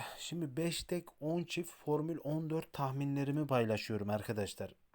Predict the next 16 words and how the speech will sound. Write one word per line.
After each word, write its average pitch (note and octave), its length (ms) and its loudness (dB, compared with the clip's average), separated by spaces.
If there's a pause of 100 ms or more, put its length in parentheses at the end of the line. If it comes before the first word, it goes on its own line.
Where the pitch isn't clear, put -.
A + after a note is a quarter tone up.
Birinci C3+ 320 -6
kuponum C#3+ 440 -6
Formül C#3 460 -2
on C3 240 0
dört. G2 220 -6
Benim C3+ 220 -2
kuponum. A2 420 -6 (380)
Kendi B2+ 300 -6
tahminim. A2 540 -4 (440)
Beş C#3+ 340 -6
tek E3+ 220 -8 (140)
on D3+ 220 -4
çift - 260 -10 (120)
Formül C#3+ 320 0
on C#3+ 260 2
dört. A2+ 200 0